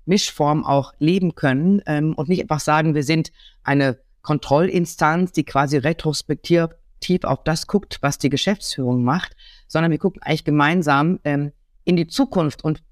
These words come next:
und führen auch das Gremium so, dass wir, ähm, eigentlich gemeinsam diese Entscheidung unter Unsicherheiten, die man ja trifft, erst recht in dieser sehr volativen, äh, volatilen Welt,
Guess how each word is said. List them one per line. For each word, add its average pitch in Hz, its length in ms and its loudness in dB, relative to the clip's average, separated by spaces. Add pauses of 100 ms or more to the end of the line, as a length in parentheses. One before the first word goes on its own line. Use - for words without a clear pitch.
(100)
und 160 180 -2
führen 220 420 0
auch - 180 -4
das - 220 -4
Gremium 160 520 2
so, 175 340 2
dass - 300 -6
wir, 160 260 2 (640)
ähm, 151 260 2
eigentlich 180 320 0
gemeinsam 170 560 2
diese 160 300 0 (560)
Entscheidung 165 520 0
unter 160 240 -2
Unsicherheiten, 165 760 0
die 135 100 -4
man 139 160 0
ja 123 120 2
trifft, - 360 -2
erst - 220 -6
recht 175 220 -2
in 147 100 0
dieser 139 400 0 (260)
sehr 156 240 2
volativen, 151 920 0
äh, - 180 -2
volatilen 147 560 0
Welt, 180 420 0